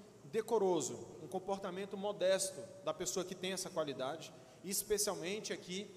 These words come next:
Paulo tá falando que os bispos, né, os pastores da igreja deveriam ter essa qualidade, deveriam ser pessoas respeitáveis. E essa qualidade também inspira respeito, porque ela demonstra, ela demonstra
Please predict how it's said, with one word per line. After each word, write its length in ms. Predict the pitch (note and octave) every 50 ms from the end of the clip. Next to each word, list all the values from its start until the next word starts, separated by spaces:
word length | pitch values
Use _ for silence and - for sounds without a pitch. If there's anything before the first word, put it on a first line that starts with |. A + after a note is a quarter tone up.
| - - -
Paulo 180 | E3+ F3 F#3 F#3
tá 120 | F#3 F3
falando 340 | F3+ - F3 F3 F#3 F#3 F3+
que 100 | F3+ F#3+
os 120 | D#3 -
bispos, 500 | B2+ A#2+ D#3+ G#3 A#3+ - - - C3+ A#2+
né, 100 | D3 D#3
os 120 | E3+ E3 -
pastores 520 | E3 D#3+ D3 - - - G3 G#3 G3 F3
da 80 | F3+ D#3+
igreja 280 | C#3 D#3+ F3 E3+ E3+
deveriam 420 | E3 F3 D#3+ E3+ E3+ D3+ E3+ F#3 F3
ter 600 | F3 E3 E3+ F3+ F3+ F3 - - - - - -
essa 220 | - D#3+ D3+ - E3+
qualidade, 540 | - F3 F3+ F3+ D#3+ D#3+ E3 E3 D3+ A#2 A#2+
deveriam 340 | C3 B2 C#3+ C#3+ D#3+ F3
ser 180 | E3 - F3+ F3
pessoas 640 | - F3+ D3 - - E3+ F#3 G#3 G3+ G3 - - - - - - - -
respeitáveis. 1000 | - D#3 F#3+ F3+ - - F#3 F3+ - F3 E3+ F3 D3+ A#2 A2 G#2 - - - - - - - - - - - - - - - - -
E 60 | G3
essa 200 | A#3 A#3 - B3
qualidade 540 | A#3+ A#3+ A#3 A3 A3 - G#3 G3+ G#3 G3+ -
também 300 | - A3+ G3+ F#3+ G3 G#3+
inspira 600 | A#3 A#3+ - - - - G#3+ G#3+ A3 G#3+ A#3+ B3 - - - - - - - - - - - -
respeito, 720 | - G3+ G#3 G#3 - - - A3+ B3 B3 A#3 - - F#3+
porque 360 | - - G3 F3 - - G#3
ela 140 | G3+ G3+ G3+
demonstra, 720 | F3+ G3 F#3 E3+ E3+ F#3+ G#3+ A#3 A#3 G3 - - D3 C3
ela 160 | C#3+ D3+ D#3+
demonstra 680 | D3+ F#3 F#3+ F#3 F#3+ G#3+ A3+ G#3 - - - G#3+ G#3+